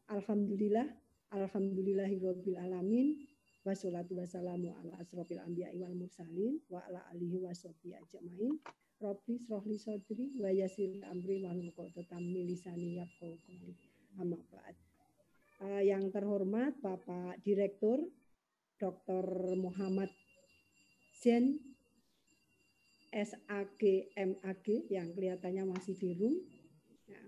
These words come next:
sangat berterima kasih saya diberi kesempatan untuk bergabung di, eh, Bapak Ibu pengawas hebat dari,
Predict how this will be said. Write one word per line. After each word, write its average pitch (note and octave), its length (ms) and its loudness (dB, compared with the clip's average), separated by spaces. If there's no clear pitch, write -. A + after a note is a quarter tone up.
sangat A3 480 -2
berterima G3+ 400 2
kasih G#3+ 480 0
saya G#3 240 0
diberi F#3+ 240 0
kesempatan G3 640 -2
untuk F#3+ 240 0
bergabung G#3 640 2
di, F3 320 2
eh, F#3 140 -4
Bapak F#3 320 -4
Ibu F#3 320 2
pengawas F#3 640 -2
hebat F#3+ 460 -2
dari, F3+ 600 -2